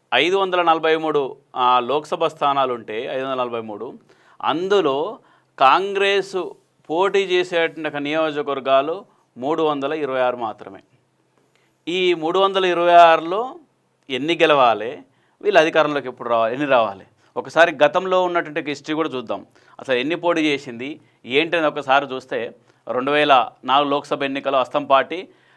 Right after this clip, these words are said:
నూట, నాలుగు వందల పదిహేడు స్థానాల్లో పోటీ చేసింది. రెండు వేల నాలుగులో, రెండు వేల నాలుగులో పోటీ చేసి ఒకసారి ఈ హిస్టరీ చూద్దాం. రెండు వేల నాలుగులో నాలుగు వందల పదిహేడు స్థానాల్లో పోటీ చేసి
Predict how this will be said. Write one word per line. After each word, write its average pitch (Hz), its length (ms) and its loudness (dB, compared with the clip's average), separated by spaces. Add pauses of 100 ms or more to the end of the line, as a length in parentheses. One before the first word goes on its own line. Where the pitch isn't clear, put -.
(120)
నూట, 165 320 -2
నాలుగు 147 380 4
వందల 165 180 2
పదిహేడు 151 360 0
స్థానాల్లో 151 420 2
పోటీ 147 240 -4
చేసింది. 127 420 -8 (120)
రెండు 131 180 -4
వేల 143 260 4
నాలుగులో, 123 500 0 (320)
రెండు 127 280 -4
వేల 131 520 -2 (640)
నాలుగులో 123 540 2 (160)
పోటీ 151 200 2
చేసి 156 380 0 (460)
ఒకసారి 139 380 2
ఈ 131 80 -4
హిస్టరీ 127 260 -8
చూద్దాం. 104 320 -6 (260)
రెండు 131 200 0
వేల 175 300 6
నాలుగులో 151 720 2 (840)
నాలుగు 147 280 6
వందల 165 200 2
పదిహేడు 151 340 4
స్థానాల్లో 147 380 2
పోటీ 135 260 -4
చేసి 131 380 -4